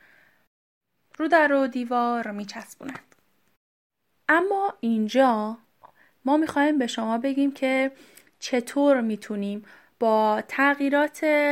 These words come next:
کوچیک توی پیام هامون، چه حالا پیام های، اه، تبلیغاتیمون باشه، قدرت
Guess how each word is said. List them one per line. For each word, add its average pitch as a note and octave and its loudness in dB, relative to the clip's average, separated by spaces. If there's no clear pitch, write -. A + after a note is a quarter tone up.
کوچیک C4 -4
توی G#3+ -2
پیام A3+ 0
هامون، A3+ -4
چه - -8
حالا G#3+ -2
پیام G#3+ -4
های، A3 -4
اه، G#3+ -8
تبلیغاتیمون G#3+ 0
باشه، G#3+ -2
قدرت C#4 0